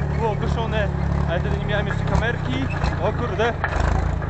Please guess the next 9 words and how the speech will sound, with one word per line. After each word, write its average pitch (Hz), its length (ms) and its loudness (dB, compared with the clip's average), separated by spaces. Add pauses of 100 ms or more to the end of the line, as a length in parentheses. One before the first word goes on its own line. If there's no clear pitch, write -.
(2250)
O, 156 120 4 (160)
tu 208 60 0
mamy 208 340 2 (600)
rozdział 226 360 2
zamontowany 220 540 0
już. 220 180 -2 (1200)
Tu 156 120 0
mamy 165 160 2
przejazd. 214 480 2